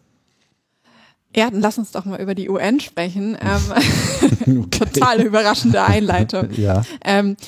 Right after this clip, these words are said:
Speaker 1: ich übe noch. Ähm, wir haben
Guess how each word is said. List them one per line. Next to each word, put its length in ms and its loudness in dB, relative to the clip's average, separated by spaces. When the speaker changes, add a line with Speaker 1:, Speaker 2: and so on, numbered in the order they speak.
Speaker 1:
ich 120 -12
übe 200 0
noch. 200 -4
Ähm, 480 2
wir 200 2
haben 380 0